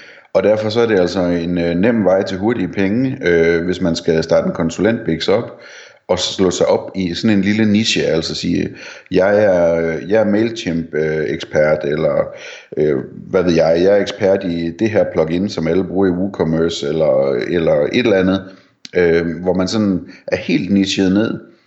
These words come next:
øh, og man meget hurtigt kan blive kendt som den, der er god til det. Så hver gang, at folk har et problem i det, så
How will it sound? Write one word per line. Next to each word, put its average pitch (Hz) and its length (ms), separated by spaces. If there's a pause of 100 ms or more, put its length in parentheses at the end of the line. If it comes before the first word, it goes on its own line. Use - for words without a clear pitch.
(280)
øh, 87 340 (540)
og 92 180
man 90 220
meget 104 220
hurtigt 113 300
kan 85 100
blive 85 220
kendt - 280
som 85 180
den, 104 200
der 87 60
er 85 80
god 98 200
til 85 160
det. 117 200 (360)
Så - 140
hver 104 140
gang, 92 180
at 87 80
folk 98 180
har 101 80
et 92 80
problem 117 340
i - 20
det, 98 180
så 98 340